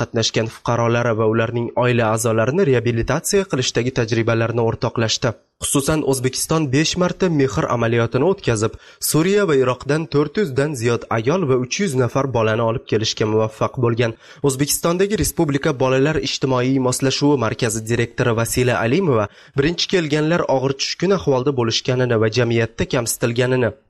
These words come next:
ammo hozirda bunaqa muammolar yo'qligini so'zlab berdi. Hozirda kamsitish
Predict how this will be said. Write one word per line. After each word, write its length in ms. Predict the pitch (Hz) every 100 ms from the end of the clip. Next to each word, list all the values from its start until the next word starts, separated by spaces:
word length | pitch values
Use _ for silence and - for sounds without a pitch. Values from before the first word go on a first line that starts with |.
| 139
ammo 260 | 135 127 -
hozirda 440 | 120 123 175 208
bunaqa 360 | 135 127 - 196
muammolar 500 | 170 143 127 120 120 135
yo'qligini 480 | 120 - 113 113 113
so'zlab 320 | 117 104 113 110 117
berdi. 240 | 110 117 - _ _ _ _ -
Hozirda 360 | 147 185 196 214
kamsitish 440 | 139 123 - 156